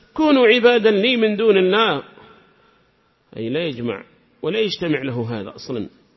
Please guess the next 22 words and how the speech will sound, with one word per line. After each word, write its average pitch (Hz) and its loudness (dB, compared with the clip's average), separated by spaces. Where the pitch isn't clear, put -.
لا - -10
يجتمع 151 -6
لأحد 127 -10
أبدًا 208 -4
من 180 -2
البشر 127 -8
يؤتى 156 -4
هذا 147 -4
الخير 185 -4
ويدعو 165 0
إلى 151 -2
عبادة 127 -6
نفسه، 98 -10
هذا 135 -6
بعيد 127 -4
جدًا. 156 -12
ثم 277 4
يقول 277 2
للناس: 262 0
"كونوا 294 0
عبادا 262 0
لي 233 -2